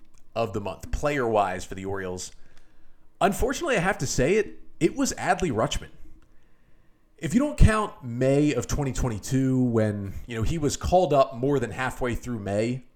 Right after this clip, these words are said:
he, you know, he played, like, eight games, I think, last May.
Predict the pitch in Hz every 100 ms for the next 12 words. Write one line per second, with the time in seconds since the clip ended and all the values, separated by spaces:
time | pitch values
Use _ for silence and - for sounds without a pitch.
0 | - - _ - - 123 - - 101 101
1 | - 131 92 87 - - - - 127 -
2 | 95 104 113 117 117 123 113 - 113 117
3 | - 117 113 117